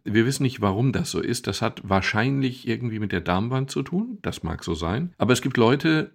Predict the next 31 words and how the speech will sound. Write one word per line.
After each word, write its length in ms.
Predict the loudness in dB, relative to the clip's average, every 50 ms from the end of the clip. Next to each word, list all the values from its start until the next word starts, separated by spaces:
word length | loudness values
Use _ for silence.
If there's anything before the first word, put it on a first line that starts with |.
| _
denen 440 | -12 -12 -6 0 4 4 6 6 6
macht 200 | 4 2 2 0
Salz 240 | 0 0 0 0 0
eben 240 | -2 -2 0 0 0
gar 220 | 2 2 0 0 0
nichts. 360 | -2 -2 -4 -6 -10 -12 -10
Und 140 | -8 -6 -8
es 120 | -6 -8
gibt 180 | -8 -10 -6 -4
Leute, 260 | -2 0 0 0 -2
bei 100 | -2 -2
denen 220 | 0 2 2 0 0
führt 300 | 0 0 0 0 0 0
es 120 | -4 -6
zu 160 | -4 -4 -4
hohem 200 | -4 -4 -6 -6
Blutdruck. 440 | -8 -10 -12 -14 -14 -16 -18 -18 -20 _ _
Das 120 | -6 -2 0
Interessante 540 | 0 2 2 0 0 2 2 2 2 0
ist, 260 | 0 -2 -2 -2 -4 -4
dass 140 | -4 -4 -6 0
ungefähr, 720 | 4 6 6 6 6 4 2 0 0 2 4 4 4 2 2
so 100 | 0 -2
sagt 380 | -2 -2 -2 -2 -4 -4 -4
man, 160 | -4 -4 -4 -2
ein 300 | 0 0 2 2 2 0
Drittel 440 | -2 -2 -2 -2 0 2 2 2
der 120 | 2 2 2
Leute 320 | 2 2 0 0 -2 -2 -2
salzempfindlich 720 | 0 0 -2 -2 -2 -6 -6 -6 -4 -6 -4 -4 -6 -4
sind 340 | -4 -2 -2 -2 -4 -6 -10